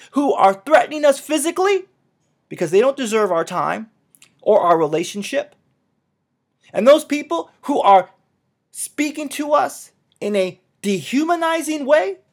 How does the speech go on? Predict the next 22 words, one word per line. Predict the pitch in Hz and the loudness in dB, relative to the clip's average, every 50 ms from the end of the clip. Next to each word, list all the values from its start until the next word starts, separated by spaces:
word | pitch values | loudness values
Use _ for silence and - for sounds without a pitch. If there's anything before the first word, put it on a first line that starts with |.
| _ _ _ _ _ _ _ _ _ _ _ _ _ _ _ _ - | _ _ _ _ _ _ _ _ _ _ _ _ _ _ _ _ -16
we | 143 | -14
can | 123 - 113 110 | -14 -12 -12 -2
walk | 107 151 190 240 233 254 | 2 4 4 4 4 0
away | 233 226 233 240 | -2 -2 -2 -2
from | 233 233 233 208 | -4 -6 -10 -10
them | 208 214 202 | -10 -10 -12
too. | 202 - - 120 120 _ _ _ _ _ _ _ _ _ _ _ _ _ _ _ _ _ _ _ _ - - _ _ | -14 -14 -16 -16 -16 _ _ _ _ _ _ _ _ _ _ _ _ _ _ _ _ _ _ _ _ -20 -20 _ _
But | - 180 170 156 | -4 -4 2 4
those | 269 349 403 370 339 | 6 6 6 4 0
of | 349 311 | -2 0
us | 330 320 - - | 0 0 0 -2
who | 269 285 | -4 -6
we | 269 233 262 233 | -6 -6 -6 -6
are | - 185 202 | -2 -2 -2
connected | 202 208 - 170 147 160 165 190 240 269 240 - _ - 208 175 - | -2 -4 -6 -8 -8 -8 -6 -6 -6 -6 -6 -10 _ -10 -10 -10 -10
to, | - - 180 147 135 120 - - - - | -8 -8 -6 -6 -6 -8 -12 -16 -20 -12
who | - 277 | -10 -6
we | 262 277 277 269 | -4 -2 0 0
have | 254 247 226 | 0 0 0
a | 208 | -2
relationship | 202 214 202 180 190 240 294 285 - - 247 220 240 - - 214 202 190 196 - | -2 -2 0 2 2 2 2 2 -2 -6 -8 -8 -8 -4 -2 -2 -2 -2 0 0
with, | 196 185 175 - | 0 0 0 -2